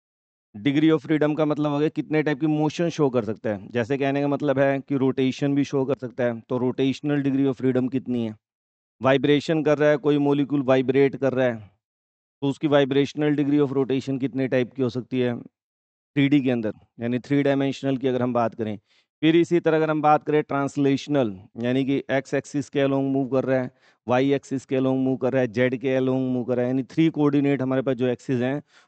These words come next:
उनमें किस टाइप से मोशन कर रहा है हमारा मॉलिक्यूल्स या एटम, उसको हम उसकी degree of freedom बोलते हैं। तो अगर हम generally बात करें कि एक मॉलिक्यूल है, उसके पास n number of atoms हैं, तो position of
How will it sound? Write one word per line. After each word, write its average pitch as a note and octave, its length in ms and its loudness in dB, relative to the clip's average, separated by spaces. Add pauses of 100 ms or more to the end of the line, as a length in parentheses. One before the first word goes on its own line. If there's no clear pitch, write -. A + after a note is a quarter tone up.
(120)
उनमें D3+ 340 2 (120)
किस F3 260 0
टाइप C#3+ 240 2
से D3+ 180 -2
मोशन C3+ 560 0
कर C#3 180 0
रहा C3+ 200 4
है C3 60 4
हमारा B2+ 260 0
मॉलिक्यूल्स B2+ 640 -2
या B2 220 2
एटम, A#2 380 -2 (380)
उसको D#3 380 0
हम C#3 260 2
उसकी C#3+ 280 -2
degree B2+ 400 0
of C#3+ 240 0
freedom A#2 300 0
बोलते G2 400 -6
हैं। A2 160 -16 (520)
तो C#3 60 4
अगर D#3 120 2
हम E3 140 0
generally D3+ 400 4
बात D#3+ 220 4
करें D#3 240 2
कि D#3+ 240 0
एक D3+ 240 0
मॉलिक्यूल D3 560 0
है, C3 220 0
उसके C3+ 240 -4
पास C3+ 280 -2 (120)
n D#3 260 2
number C#3+ 320 2
of D3 120 -6
atoms B2 420 -2
हैं, G2+ 200 -6 (560)
तो C#3+ 60 -2
position D3 720 0
of E3 180 0